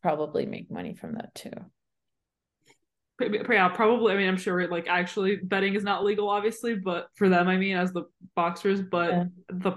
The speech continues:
Speaker 2: pot that gets split out has to, like, maybe a cut of it, like, in general, like, regardless of, um, who the bet was placed for, maybe, like, it figures into the ultimate purse. I don't, uh, yeah, but there's just so much money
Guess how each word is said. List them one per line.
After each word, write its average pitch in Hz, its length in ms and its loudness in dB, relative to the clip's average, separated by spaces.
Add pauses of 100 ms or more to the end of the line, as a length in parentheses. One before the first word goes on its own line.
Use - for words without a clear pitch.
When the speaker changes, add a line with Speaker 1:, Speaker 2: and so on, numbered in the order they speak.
(160)
Speaker 2:
pot 202 460 4
that 180 220 2
gets 180 260 -2
split 180 380 0
out 175 300 4
has 175 300 0
to, 180 320 0
like, - 340 -8
maybe 175 400 2 (100)
a 190 60 -4
cut 180 240 -4
of 170 140 -2
it, - 220 -2
like, 190 220 2
in 185 140 6
general, 175 680 2
like, 180 300 0 (100)
regardless 185 520 2
of, 185 240 -4 (1040)
um, 170 560 4
who 208 300 4
the 185 320 2
bet 180 220 4
was 175 180 -2
placed 175 460 -2
for, 170 200 0
maybe, 170 520 0
like, 185 280 -2 (160)
it 185 220 -4
figures 175 400 2
into 180 380 0
the 180 100 -2 (460)
ultimate 185 420 -2 (180)
purse. 190 420 0
I 180 140 0
don't, 175 240 0 (120)
uh, - 200 -12 (140)
yeah, 180 240 0
but 196 180 4
there's 233 160 2
just 208 140 -8
so 196 100 2
much 175 160 0
money 180 360 0